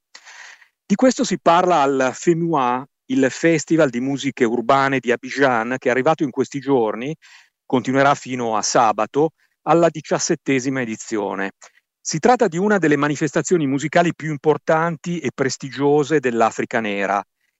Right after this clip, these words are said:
ma non si limita a presentare un programma musicale che culminerà nelle serate notti con concerti fino all'alba di venerdì e sabato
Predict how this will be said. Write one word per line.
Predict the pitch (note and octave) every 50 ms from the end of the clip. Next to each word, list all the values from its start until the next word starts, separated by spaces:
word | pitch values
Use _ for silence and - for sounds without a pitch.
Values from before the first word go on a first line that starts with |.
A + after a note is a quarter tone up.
| _ _
ma | - D3+ F3 F#3 - -
non | D#3 F#3 A3 A#3+
si | G#3+ - - C4 G#3 F#3
limita | E3+ D#3 D3+ D#3+ D#3 C#3+ - D#3
a | C#3
presentare | - - B2+ A#2+ A#2+ B2+ A#2 - D3+ D3 D3
un | C3 A2+
programma | - A#2+ A#2 B2+ C3 C#3 C#3+ C#3
musicale | C3+ B2+ A#2+ A2 C3+ A#2+ - D3 C#3+ C#3+ D3+ D#3 D3
che | - - A#2 G#2+ -
culminerà | - C#3+ C3 B2+ C3+ C#3 C#3 C3+ C3+ C#3 C#3+ D3+ D#3 D#3
nelle | D3 A#2 A2+ A2 G2+
serate | - - C#3+ C#3+ C3 C3 C3 C3+ C#3 C#3 - - B2+ A#2+
notti | A#2+ C3 B2+ B2 A#2+ - _ _ - C#3+ D3+ D#3+ D#3 - - - - - _ _
con | - B2+ B2
concerti | A2+ - B2+ A2+ - - C3+ B2 A#2+ - A#2
fino | - - A#2+ B2
all'alba | B2+ C3 C3 - - _ _ _ - C3 C#3 C#3 D3 D3 C#3+ D#3 C#3+
di | A#2
venerdì | G#2+ B2 A2+ A2+ A#2 A2 A2+ B2 B2
e | A2+
sabato | - - C#3 A#2 G#2+ G#2 G2+ A2 G#2 - - C3 D#3+